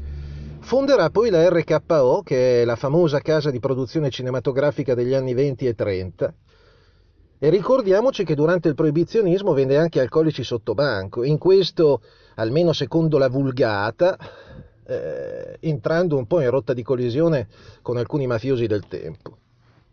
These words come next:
Il suo defi-, definitivo battesimo ai piani alti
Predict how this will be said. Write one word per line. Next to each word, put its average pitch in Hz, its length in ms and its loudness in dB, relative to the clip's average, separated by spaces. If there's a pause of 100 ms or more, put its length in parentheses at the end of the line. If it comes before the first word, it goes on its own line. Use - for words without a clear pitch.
(1000)
Il 131 120 -8
suo 196 180 2
defi-, 147 360 0
definitivo 156 640 -2
battesimo 147 480 0
ai 127 100 -4
piani 151 380 0
alti 127 500 -4